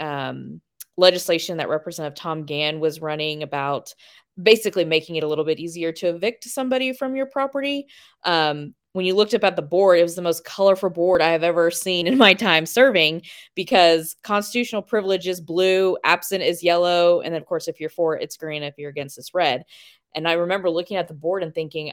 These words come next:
"I had no idea how many of my colleagues own property." Good on them,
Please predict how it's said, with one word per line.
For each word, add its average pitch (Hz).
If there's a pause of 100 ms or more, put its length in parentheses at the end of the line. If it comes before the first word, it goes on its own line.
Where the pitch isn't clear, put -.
(120)
"I 175
had 226
no 160
idea 165
how 180
many 165
of 156
my 151
colleagues 156
own 160
property." 175
Good 226
on 202
them, 180